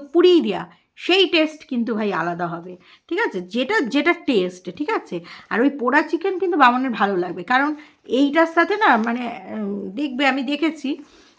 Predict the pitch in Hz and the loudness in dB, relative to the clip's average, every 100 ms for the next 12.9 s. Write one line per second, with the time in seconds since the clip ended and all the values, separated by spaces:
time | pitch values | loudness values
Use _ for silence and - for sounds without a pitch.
0 | - - - - 220 196 190 196 190 196 | -20 -16 -16 -8 -4 -2 -2 -4 -6 -4
1 | 240 262 294 285 262 269 285 294 277 277 | 0 0 0 -4 2 4 4 4 2 0
2 | 285 277 277 262 254 247 247 233 - 226 | -2 -4 -2 -2 -2 -4 -6 -4 2 2
3 | 226 - 233 220 214 226 - 185 190 214 | 2 -2 -2 -2 -6 -8 -6 -8 -6 -6
4 | 240 254 233 233 202 180 196 208 208 - | -6 -6 -6 -6 -6 -6 -4 -4 -6 -6
5 | 190 175 185 190 - - - - - 208 | 0 2 2 0 -10 -12 -10 -10 -10 -8
6 | 196 196 208 214 202 196 196 - - 262 | -4 -4 -6 -8 -6 -6 -8 -12 -6 0
7 | 233 202 202 202 208 202 202 175 - 190 | 4 4 2 2 2 2 0 -2 -6 -4
8 | 190 190 - - _ 214 - 220 247 202 | -4 -6 -12 -20 _ -16 -14 -6 4 6
9 | 208 202 - 233 - 247 - 226 - 254 | 4 0 -6 -8 -6 -8 -6 -8 -4 -2
10 | 226 226 - 247 262 254 269 240 214 214 | -2 -8 0 4 4 2 -2 0 0 0
11 | 214 - 202 196 208 269 226 - _ - | -4 -4 -4 -4 -4 -4 -6 -16 _ -4
12 | 208 208 269 - 175 170 175 175 180 | -4 -2 -4 -4 -10 -8 -8 -8 -10